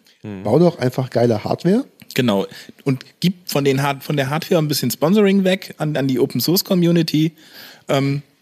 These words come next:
Speaker 3: und dann machen die das für dich. Ja? Wenn du den kompletten Source freigibst, dann machen die das. Das sieht man, das sehen wir wunderbar, was zum Beispiel gerade gezeigt wurde, das Raspberry Pi.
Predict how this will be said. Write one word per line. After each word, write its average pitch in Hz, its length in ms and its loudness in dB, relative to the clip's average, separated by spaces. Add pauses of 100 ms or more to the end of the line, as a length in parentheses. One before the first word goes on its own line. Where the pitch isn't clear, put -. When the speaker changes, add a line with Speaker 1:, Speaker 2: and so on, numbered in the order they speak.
Speaker 3:
und 131 180 0
dann 139 320 -2 (260)
machen 143 340 -2
die 127 120 -2
das 117 260 0
für 113 160 -4
dich. 101 340 -8 (260)
Ja? 151 280 -4
Wenn 139 100 0
du 135 80 0
den 135 140 0
kompletten 160 400 -2
Source 156 400 2
freigibst, 143 540 -2
dann 127 100 -2
machen 127 260 -4
die 101 80 -8
das. 87 220 -10 (200)
Das 120 140 0
sieht 175 220 0
man, 151 240 0
das 135 160 0
sehen 165 220 2
wir 139 240 0
wunderbar, 160 640 2
was 139 340 -4
zum 135 120 -6
Beispiel 135 240 -2
gerade 131 260 -2
gezeigt 131 360 -2
wurde, 120 180 -4
das 113 220 -6
Raspberry 123 420 -2
Pi. - 280 -10